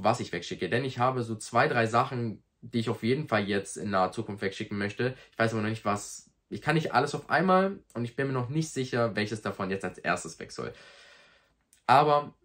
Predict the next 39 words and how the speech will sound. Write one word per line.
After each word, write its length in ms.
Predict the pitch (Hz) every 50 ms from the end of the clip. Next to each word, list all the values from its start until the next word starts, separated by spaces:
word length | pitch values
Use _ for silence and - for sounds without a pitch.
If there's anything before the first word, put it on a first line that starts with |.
| _ _
so, 220 | 120 120 151 151
dass 180 | 156 135 117 -
ihr 60 | 117
schon 140 | - 127 113
mal 100 | 113 110
gehört 360 | 110 104 120 135 139 - -
habt, 180 | 123 - -
also 240 | - - 104 110 95 -
ein 340 | - 104 113 113 113 110
weiteres 460 | 104 101 113 123 123 117 101 98 - -
One-Upgrade-Video 640 | 95 - - 113 - 110 101 - 104 95 104 95 92
wird 300 | 101 - - - 101 95
dieses 260 | 98 95 95 92 -
Jahr 260 | 95 90 92 - -
auf 160 | 76 90 -
jeden 160 | 90 92 95 95
Fall 340 | - 98 98 104 - - _ _ _ _ _ _
auch 220 | - 104 110 110
noch 200 | 113 101 - -
kommen. 340 | - - - - - - - _ _ _ _ _ _ _ _ _ _ _ _ - _ - _
Also 280 | - 135 156 170 175
bleibt 220 | 160 143 147 151 -
gespannt, 440 | 139 127 - - 127 156 190 - _ _
das 180 | 160 175 180
sind 160 | - 170 160 -
so 80 | 131
die 180 | 131 127 113 104
Highlights 400 | 104 107 131 123 110 107 107 -
für 420 | - _ - 113 110 120 120 - _ _
dieses 680 | - 92 90 80 87 90 87 - 104 113 117 - _ _ _
Jahr. 680 | 80 87 85 87 87 92 98 117 107 92 - - - _ - - - - - _ -
Des 140 | - 165 -
Weiteren 520 | 165 185 226 220 156 107 95 85 82 85
wollte 240 | - 95 113 160 165
ich 120 | 165 - -
dieses 280 | 156 139 - 127 123
Video 320 | - 127 123 127 127 117 -
einmal 320 | - 101 110 110 110 107 104
nutzen, 520 | 101 98 104 104 - - 107 101 101 87